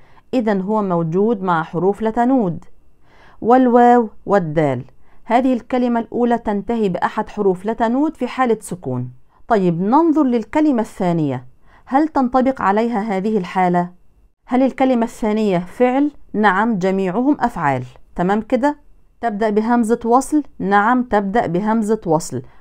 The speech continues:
ونبهنا في أول درس في باب التقاء الساكنين أن الكلمة الثانية تبدأ بهمزة وصل لا محالة. إذن الكلمة الثانية فعل تبدأ بهمزة وصل،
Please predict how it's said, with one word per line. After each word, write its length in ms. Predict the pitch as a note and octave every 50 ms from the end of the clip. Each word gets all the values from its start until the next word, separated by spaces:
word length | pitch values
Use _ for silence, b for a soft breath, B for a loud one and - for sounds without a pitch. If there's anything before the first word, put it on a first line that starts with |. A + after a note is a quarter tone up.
| b b -
ونبهنا 680 | G3+ A3 A3+ G#3+ F#3+ E3+ E3 F#3+ F#3+ F#3+ F#3 E3+ D#3 E3+
في 180 | - G3 F#3+
أول 560 | - - - C#4 C#4+ C4 B3 A#3 A3 G3+ E3+
درس 320 | D#3 D#3 C#3 D#3 - - -
في 140 | - F#3 F3
باب 180 | G3 G3 F#3+
التقاء 460 | F#3 F3+ F3+ G3 F#3 - G#3 - -
الساكنين 720 | G3 - - - G3 F#3 F#3 - F#3+ F#3+ G#3+ A#3+ C4 C#4 C4 C4 B B B B B B -
أن 260 | A#3+ C#4 C#4 C4 B3
الكلمة 480 | A#3 A#3 A3 - - A#3+ A#3+ A#3+ A3+ G#3
الثانية 720 | G#3+ - - - G#3+ G3 G3 G3+ G#3 G#3+ G#3+ G#3 G#3 G#3 b b b b b - -
تبدأ 380 | A3 A3 F#3 F3 E3 F3+ -
بهمزة 560 | - D#3 D#3+ F#3+ G#3 G#3 G#3+ G3+ E3+ F3 E3+ - E3
وصل 360 | E3 F3+ G3+ G#3+ - - G#3+
لا 360 | G3+ E3+ G2 D3 E3+ F#3+ G#3+
محالة. 520 | G#3 G3 F3 - - C#3+ C3+ C3 C3 C3 - - _ - b b b b b b b -
إذن 220 | G#3+ G#3 G3+ G3 F#3+ -
الكلمة 420 | F#3 F#3 F3+ A#3 A#3+ A#3+ A3+ A3
الثانية 640 | A3 - - - G#3 G3 G3 F#3+ F3+ E3+ D#3 D#3 -
فعل 440 | - - - A#3+ B3 B3 C4 C#4 D4 b b b b b -
تبدأ 320 | A3 G#3 F3+ F3 F3+ C3+ D3
بهمزة 460 | D#3+ F3 G#3 F#3 F3+ F3 E3 F3 F3+ -
وصل، 440 | F#3 G3+ A#3 A#3 - C#4 C#4+ D4